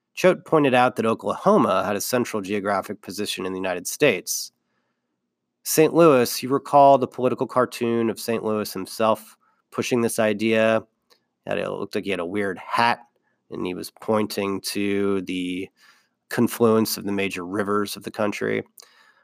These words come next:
Argued that as the gateway to the West and also in the middle of the country, it should be considered. Also, back then, Saint Louis was the eighth largest city in the country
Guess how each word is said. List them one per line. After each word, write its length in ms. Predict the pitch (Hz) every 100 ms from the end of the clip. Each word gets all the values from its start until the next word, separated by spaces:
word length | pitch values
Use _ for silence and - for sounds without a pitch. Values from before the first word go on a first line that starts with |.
| -
Argued 340 | 156 156 160
that 80 | 123
as 160 | 117 101
the 80 | 123
gateway 420 | 156 156 131 139
to 100 | 120
the 100 | 120
West 400 | 143 147 143 -
and 100 | 107
also 320 | 117 117 113
in 60 | 107
the 60 |
middle 200 | 107 113
of 60 | 101
the 80 | 95
country, 460 | - 135 - 139
it 100 | 113
should 220 | - 139 117
be 100 | 120
considered. 720 | 104 98 - 165 98 90 104 _ _ _ -
Also, 480 | 175 190 123 107 98 -
back 240 | 151 -
then, 380 | 139 165 117 107
Saint 280 | - 139 123
Louis 320 | 135 135 -
was 160 | 107 -
the 100 | -
eighth 240 | 131 131 -
largest 380 | 120 107 104 -
city 160 | 110
in 80 | 104
the 80 | 98
country 600 | - 156 - 90 85